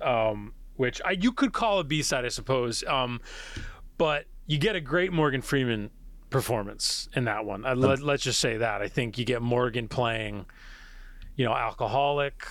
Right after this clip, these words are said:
Speaker 1: playing fun, um, you know, reteaming with Ashley Judd, which is interesting. They had made Kiss the Girls together. Um, um, and that's, that's also, that's based on the Joseph Finder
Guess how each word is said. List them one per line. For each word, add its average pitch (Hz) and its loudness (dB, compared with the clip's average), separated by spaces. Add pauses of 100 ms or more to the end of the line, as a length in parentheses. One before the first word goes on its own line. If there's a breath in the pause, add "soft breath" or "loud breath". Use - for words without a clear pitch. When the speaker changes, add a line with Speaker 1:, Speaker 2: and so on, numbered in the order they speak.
(300)
Speaker 1:
playing 113 -2
fun, 139 -2
um, 117 0
you 131 -2
know, 113 0
reteaming 120 0
with 110 0
Ashley 113 -2
Judd, 120 2
which 139 -4
is 117 0
interesting. 120 -2
They 107 0
had 107 -2
made 104 -6
Kiss - -2
the - -6
Girls 120 2
together. 113 -2
Um, 107 -2 (1120 loud breath)
um, 113 0 (540)
and 120 -4
that's, 147 -2
that's 170 0
also, 185 2
that's 156 0
based 139 0
on 117 2
the 117 2
Joseph 113 0
Finder 117 -2